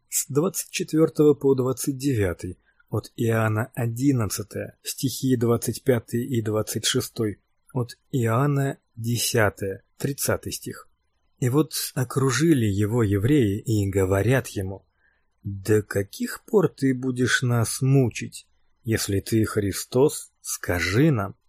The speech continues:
Отвечал им Иисус: «Я говорил уже вам, а вы не верите.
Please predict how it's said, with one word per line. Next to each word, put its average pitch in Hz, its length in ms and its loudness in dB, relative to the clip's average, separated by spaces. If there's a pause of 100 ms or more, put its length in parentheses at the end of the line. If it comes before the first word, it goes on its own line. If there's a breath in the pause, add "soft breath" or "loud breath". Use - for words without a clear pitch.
(760)
Отвечал 165 500 0
им 156 400 0
Иисус: 135 800 -4 (200)
«Я 104 380 0
говорил 104 760 2
уже 107 300 2
вам, 104 340 2
а 95 180 -2
вы 98 260 0
не 95 220 -2
верите. 117 540 0